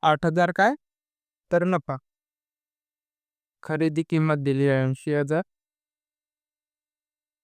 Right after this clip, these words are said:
अधिक नफा आठ हजार. बरोबर. विक्री किंमत किती निघाली? अठ्ठ्याऐंशी हजार. आतिशने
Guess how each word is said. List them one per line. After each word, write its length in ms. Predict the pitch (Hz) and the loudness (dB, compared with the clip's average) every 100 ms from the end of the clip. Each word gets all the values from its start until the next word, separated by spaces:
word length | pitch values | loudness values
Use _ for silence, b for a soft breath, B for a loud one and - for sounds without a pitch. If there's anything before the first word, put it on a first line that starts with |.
| _ _ _ _ _ _ _ _ _ _ _ _ _ _ _ _ _ 151 | _ _ _ _ _ _ _ _ _ _ _ _ _ _ _ _ _ -4
अधिक 260 | 143 139 | -4 -2
नफा 340 | 147 139 - 139 | -4 -4 -2 -2
आठ 240 | 139 143 151 | 0 -2 -4
हजार. 280 | 143 139 185 _ _ _ _ _ _ _ _ _ _ _ _ _ _ _ _ | -6 -4 -6 _ _ _ _ _ _ _ _ _ _ _ _ _ _ _ _
बरोबर. 580 | 156 147 139 135 127 139 220 | -2 0 2 2 2 -2 0
विक्री 340 | 143 135 156 | -2 -2 -2
किंमत 360 | 156 156 160 143 | 0 0 0 -2
किती 220 | 160 156 | -6 0
निघाली? 420 | 165 160 160 180 294 - _ _ _ _ _ _ _ _ _ _ _ _ _ _ | 0 2 2 2 -2 -8 _ _ _ _ _ _ _ _ _ _ _ _ _ _
अठ्ठ्याऐंशी 680 | 208 151 - 151 135 123 143 | -6 -6 -2 0 0 -4 -8
हजार. 320 | 131 123 135 139 _ _ _ _ _ _ _ _ _ _ _ _ _ _ _ _ _ _ _ _ _ _ _ _ _ _ _ _ _ _ _ _ _ _ _ _ | -8 -8 -10 -12 _ _ _ _ _ _ _ _ _ _ _ _ _ _ _ _ _ _ _ _ _ _ _ _ _ _ _ _ _ _ _ _ _ _ _ _
आतिशने 600 | 180 165 226 226 226 226 | 2 2 0 -2 0 2